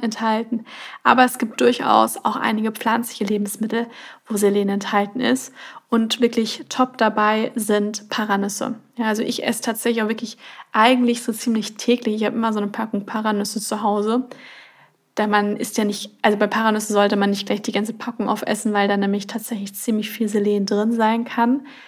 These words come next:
Mm, da isst man immer nur ein paar und dann reichen die auch wirklich eine ganze Zeit. Und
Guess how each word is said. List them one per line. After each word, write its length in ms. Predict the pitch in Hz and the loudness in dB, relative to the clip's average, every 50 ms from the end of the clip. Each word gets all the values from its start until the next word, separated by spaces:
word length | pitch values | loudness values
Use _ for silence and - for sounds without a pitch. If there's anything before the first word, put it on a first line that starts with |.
| - - - - - _ _ _ _ _ _ _ _ - | -20 -20 -20 -20 -20 _ _ _ _ _ _ _ _ 0
Mm, 540 | 240 220 214 214 214 208 208 226 226 - - - - | 2 2 4 2 0 0 -2 -4 -6 -8 -14 -10 0
da 120 | 240 233 | 4 4
isst 200 | 240 233 - - | 4 4 4 6
man 80 | 220 208 | 6 6
immer 180 | 208 220 220 | 6 6 4
nur 120 | 208 208 202 | 4 4 2
ein 100 | 202 202 | 0 0
paar 240 | - - 214 214 | 0 6 6 6
und 60 | 214 202 | 6 6
dann 100 | 196 196 | 2 4
reichen 360 | 196 196 196 202 202 - 208 | 6 6 6 6 4 0 2
die 80 | 196 | 2
auch 100 | 196 208 | 2 2
wirklich 260 | 208 202 202 - - - | 0 -2 -4 -4 -6 -6
eine 80 | 220 220 | -4 -2
ganze 300 | - 180 202 - - - | -2 -2 -2 -4 -8 -10
Zeit. 420 | - - 226 226 233 - - - _ _ _ - - - - - - - _ _ | -8 -6 -4 -4 -4 -6 -6 -10 _ _ _ -20 -20 -20 -20 -20 -20 -20 _ _
Und 380 | - - 220 202 202 202 - - | -2 0 0 0 0 -2 -4 -8